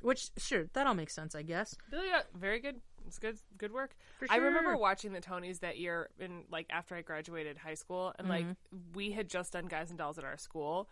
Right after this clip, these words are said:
Speaker 2: so the fact that they had, like, Guys and Dolls on the Tonys was very
Speaker 1: You're like,
Speaker 2: exciting.
Speaker 1: "Oh my God."
Speaker 2: And Titus Burgess sang
Speaker 1: Sure.
Speaker 2: Sit Down, You're Rocking the Boat.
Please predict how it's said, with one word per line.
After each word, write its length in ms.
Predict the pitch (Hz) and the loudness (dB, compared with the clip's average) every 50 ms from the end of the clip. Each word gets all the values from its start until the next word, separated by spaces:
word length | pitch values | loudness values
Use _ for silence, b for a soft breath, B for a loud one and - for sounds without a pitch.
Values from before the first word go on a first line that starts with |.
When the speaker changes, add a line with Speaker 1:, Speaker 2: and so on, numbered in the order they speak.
| b b b b | b b b b
Speaker 2:
so 140 | - - 208 | -6 -2 0
the 100 | 202 190 | 0 4
fact 240 | - 202 196 196 - | 4 4 4 4 0
that 100 | 202 180 | -2 -2
they 140 | 196 175 | 0 -2
had, 360 | 180 175 175 170 165 170 160 - - _ | 0 0 0 0 0 0 -2 -6 -10 _
like, 160 | - 170 160 - - - | -4 -2 -2 -4 -6 -2
Guys 220 | - 170 160 175 | 0 0 0 0
and 80 | 165 185 | -2 -4
Dolls 240 | 180 160 147 156 156 - - | -2 -2 -2 -2 -4 -6 -6
on 160 | 165 165 165 | -6 -4 -4
the 60 | 151 156 | -6 -8
Tonys 400 | - - 156 151 151 160 165 - | -8 -8 -6 -6 -6 -6 -8 -8
was 120 | 160 156 - | -10 -14 -12
very 200 | - - - - | -12 -10 -8 -2
Speaker 1:
You're 140 | - 202 233 | 0 2 2
like, 80 | 180 175 | 2 4
Speaker 2:
exciting. 180 | - - - 190 196 | 4 6 6 8 6
Speaker 1:
"Oh 40 | - | 6
my 60 | - | 6
God." 140 | - 185 175 | 6 6 6
Speaker 2:
And 160 | - 233 226 - | 6 4 4 8
Titus 500 | 247 247 233 226 226 226 - - - - | 8 10 10 10 10 8 4 2 -2 0
Burgess 420 | 202 208 214 208 190 196 202 202 | 4 4 6 6 6 4 2 2
sang 320 | - - - - 226 196 190 | 4 4 4 6 8 8 8
Speaker 1:
Sure. 80 | 175 165 | 8 6
Speaker 2:
Sit 120 | 170 214 196 | 4 4 4
Down, 140 | 190 190 190 | 6 4 6
You're 120 | 190 185 180 | 6 6 6
Rocking 200 | 180 185 208 190 | 6 4 2 0
the 80 | 180 | 0
Boat. 260 | 170 175 175 175 175 | 0 2 2 2 0